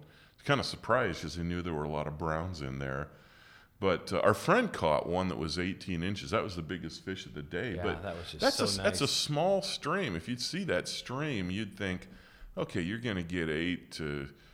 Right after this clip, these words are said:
Speaker 1: twelve inch fish, and a monster will be a fourteen incher." But, uh, boy, you know, seventeen, eighteen inch, uh, fish. We caught,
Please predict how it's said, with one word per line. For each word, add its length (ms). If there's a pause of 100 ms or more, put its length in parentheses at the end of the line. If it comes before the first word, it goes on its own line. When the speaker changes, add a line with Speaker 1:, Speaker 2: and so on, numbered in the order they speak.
(220)
Speaker 1:
twelve 420
inch 220
fish, 520
and 100
a 60
monster 600
will 100
be 140
a 60
fourteen 560
incher." 440
But, 360
uh, 200 (600)
boy, 360
you 120
know, 100
seventeen, 600
eighteen 480
inch, 400
uh, 160
fish. 460
We 80
caught, 360